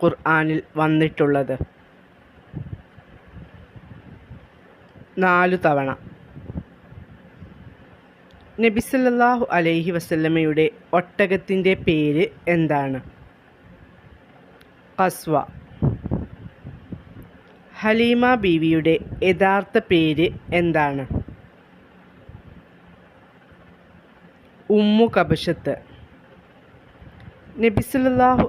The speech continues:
അലൈഹി വസല്ലം ആദ്യമായി കച്ചവടത്തിന് പോയത് എവിടേക്കാണ്? ഷാമിലേക്ക്. അബ്ദുൽ മുത്തലിബിൻ്റെ എത്രാമത്തെ പുത്രനായിരുന്നു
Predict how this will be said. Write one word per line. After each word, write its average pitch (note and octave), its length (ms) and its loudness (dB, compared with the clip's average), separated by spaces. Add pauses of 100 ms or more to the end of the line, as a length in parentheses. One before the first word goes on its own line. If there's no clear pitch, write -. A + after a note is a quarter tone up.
അലൈഹി D#3+ 360 0
വസല്ലം D#3+ 460 -2 (460)
ആദ്യമായി E3 640 2 (300)
കച്ചവടത്തിന് F3+ 840 -2
പോയത് D3+ 420 0 (360)
എവിടേക്കാണ്? D#3 720 0 (3000)
ഷാമിലേക്ക്. E3 800 0 (2250)
അബ്ദുൽ A3+ 340 -2 (120)
മുത്തലിബിൻ്റെ E3+ 720 2 (360)
എത്രാമത്തെ G#3+ 760 0
പുത്രനായിരുന്നു D#3+ 920 0